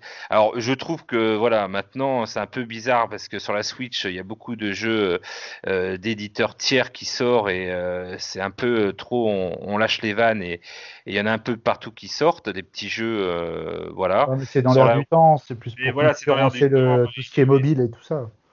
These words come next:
Speaker 1: Voilà, il l'avait déjà fait sur, un peu sur Wii, mais, euh, voilà, ils restent sur leur grande licence. Je pense qu'ils restent intraitables avec, euh,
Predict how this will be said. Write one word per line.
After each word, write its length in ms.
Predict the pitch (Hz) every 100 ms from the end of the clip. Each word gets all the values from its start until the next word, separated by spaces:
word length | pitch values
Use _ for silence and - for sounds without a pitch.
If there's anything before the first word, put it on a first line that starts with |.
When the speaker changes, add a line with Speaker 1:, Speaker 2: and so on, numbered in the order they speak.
| _
Speaker 1:
Voilà, 220 | 120 127
il 100 | 107
l'avait 220 | 110 110
déjà 240 | 110 113 120
fait 160 | 117
sur, 200 | - 120
un 60 | 120
peu 160 | 113
sur 240 | 117 - 104
Wii, 260 | 117 175 - - - - - -
mais, 420 | 110 113 113 113
euh, 400 | 107 104 104 101
voilà, 260 | 101 117 90
ils 180 | 92 98
restent 260 | 117 123 -
sur 120 | 107
leur 140 | 104
grande 260 | 95 123 120
licence. 480 | 110 - 143 - 101
Je 160 | 92 98
pense 300 | 98 131 -
qu'ils 180 | - 95
restent 300 | 110 - 85 -
intraitables 720 | 139 139 - 120 - 135 123 95
avec, 340 | 92 107 -
euh, 160 | 90